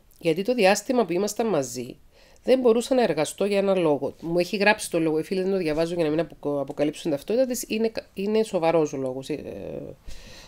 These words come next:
αυτός. Και ούτε αυτός δούλευε και ζήτησε δανεικά από τον πατέρα μου και μετά ζήτησε να χωρίσουμε.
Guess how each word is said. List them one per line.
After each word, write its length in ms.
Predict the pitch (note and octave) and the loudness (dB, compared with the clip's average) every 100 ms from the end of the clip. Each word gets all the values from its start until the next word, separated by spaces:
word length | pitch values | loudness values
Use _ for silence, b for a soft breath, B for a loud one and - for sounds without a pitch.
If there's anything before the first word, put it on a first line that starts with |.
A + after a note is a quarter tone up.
| - | -8
αυτός. 500 | C#3+ - F2 - - - - - - - _ _ _ _ _ _ _ - b b b b b - | -8 -8 -10 -10 -16 -20 -20 -20 -20 -20 _ _ _ _ _ _ _ -20 b b b b b 2
Και 120 | C#4+ | 6
ούτε 160 | D#4 C#4+ | 10 8
αυτός 340 | - E3+ D3 | 8 4 0
δούλευε 540 | C#3 C3+ B2+ A#2 D#3+ A3+ _ - _ _ | 0 -2 -2 -2 -4 -6 _ -20 _ _
και 180 | - E3+ | -2 0
ζήτησε 360 | F#3 C4 C#4 | 0 2 4
δανεικά 340 | A#3+ F#3 D3+ F3+ | 6 6 4 2
από 140 | G#3 | 2
τον 160 | G3 D#3 | 0 -2
πατέρα 420 | C3+ D3+ C#3 B2+ | -2 -2 -2 -4
μου 260 | B2+ G#3+ D#4 _ _ _ _ _ - _ _ _ b b b _ | -4 -6 -8 _ _ _ _ _ -20 _ _ _ b b b _
και 140 | G3 | 0
μετά 240 | F#3 F3+ C4 | 4 6 4
ζήτησε 320 | C#4 C#4+ D#4 | 4 0 2
να 120 | D4 | 4
χωρίσουμε. 560 | C#4+ C#4+ C4 - C3+ | 6 6 4 0 -6